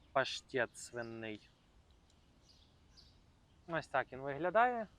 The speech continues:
В принципі, виглядає він дуже якісно, але давайте, знаєте, що я подумав? Треба, напевно, спочатку витерти руки. Хотів я ці серветки зберегти для того, щоб телефон протерти.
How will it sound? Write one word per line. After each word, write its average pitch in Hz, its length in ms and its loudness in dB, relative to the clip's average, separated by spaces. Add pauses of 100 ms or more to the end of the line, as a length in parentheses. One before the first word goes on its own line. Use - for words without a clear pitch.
(1160)
В - 20 -14
принципі, 254 500 4
виглядає 196 380 6
він 196 120 0
дуже 180 220 0
якісно, 123 440 2
але 147 140 6
давайте, 175 380 6
знаєте, 165 280 -6
що - 120 -6
я 127 80 0
подумав? 123 380 -12
Треба, 135 200 -2
напевно, 139 440 -8 (540)
спочатку 135 400 0
витерти 127 380 -4
руки. 107 300 -8 (1500)
Хотів 170 260 6
я 147 120 6
ці 147 320 -2
серветки 147 480 4
зберегти 143 380 0
для 139 100 0
того, 139 120 -2
щоб - 160 -10
телефон 185 420 4
протерти. 127 540 -2